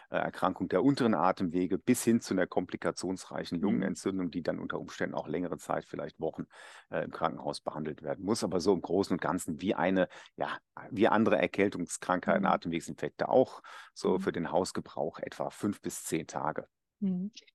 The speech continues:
Speaker 2: Ähm, jetzt hatten Sie die medikamentöse Therapie ja angesprochen. Gibt es aus Ihrer Sicht noch unterstützende Maßnahmen, die man bei einer Infektion treffen kann?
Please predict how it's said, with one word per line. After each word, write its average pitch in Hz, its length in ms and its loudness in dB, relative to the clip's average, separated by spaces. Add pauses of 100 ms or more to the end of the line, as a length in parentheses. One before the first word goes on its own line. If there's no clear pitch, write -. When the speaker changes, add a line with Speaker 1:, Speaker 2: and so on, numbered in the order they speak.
(160)
Speaker 2:
Ähm, 196 200 6
jetzt 185 180 6
hatten 233 180 6
Sie 226 120 6
die 214 80 8
medikamentöse 202 840 6
Therapie 262 440 6
ja 240 120 8
angesprochen. 240 560 6
Gibt 226 180 2
es 254 140 6
aus - 220 4
Ihrer 269 340 10
Sicht 277 260 4
noch 240 120 8
unterstützende 214 720 4
Maßnahmen, 302 680 8
die 285 120 6
man 285 220 6
bei 226 100 8
einer 226 240 6
Infektion 254 760 2
treffen 269 400 2
kann? 285 220 4